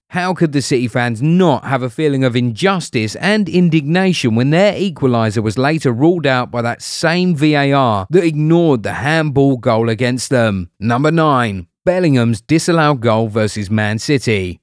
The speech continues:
Why this Bellingham's goal versus Man City was disallowed in the Champions League in twenty twenty-one, we will never understand.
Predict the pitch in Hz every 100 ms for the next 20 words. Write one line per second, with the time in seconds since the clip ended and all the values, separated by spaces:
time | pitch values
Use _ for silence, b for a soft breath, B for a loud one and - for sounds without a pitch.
0 | _ 131 208 254 214 196 175 - 165 160
1 | 143 127 151 139 131 127 123 117 113 131
2 | 117 139 113 107 117 95 139 120 123 120
3 | 110 107 101 147 127 113 110 104 127 104
4 | 110 107 127 123 113 127 123 107 117 139
5 | 107 95 117 160 165 170 180 147 143 143
6 | 143 135 117 104 101 117 117 - 135 120
7 | 101 92